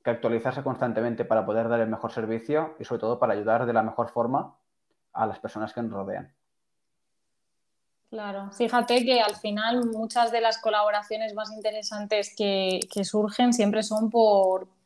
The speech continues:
Speaker 2: un poco por casualidad, porque coincides con personas en un entorno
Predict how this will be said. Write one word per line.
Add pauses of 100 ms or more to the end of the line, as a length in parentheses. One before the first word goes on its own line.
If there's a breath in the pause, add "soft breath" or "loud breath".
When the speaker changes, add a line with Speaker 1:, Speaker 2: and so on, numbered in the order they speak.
Speaker 2:
un
poco
por
casualidad,
porque
coincides
con
personas
en
un
entorno